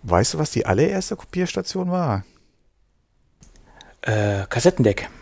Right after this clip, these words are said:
Speaker 1: Ein, ein Doppelkassettendeck, genau.
Speaker 2: Mhm.
Speaker 1: Und das war ja noch wesentlich einfacher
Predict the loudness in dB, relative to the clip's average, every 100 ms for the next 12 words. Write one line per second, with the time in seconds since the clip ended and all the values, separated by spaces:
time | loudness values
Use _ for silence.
0 | -12 -6 -4 -6 -6 0 2 2 0 -2
1 | -4 -2 -2 -4 -6 -6 -8 -8 -6 -2
2 | -4 -6 -12 _ _ -4 -2 -4 -8 _
3 | _ _ _ -20 _ _ _ _ _ _
4 | _ _ _ -4 0 4 6 8 6 4
5 | 2 2 0 0 0 2 2 2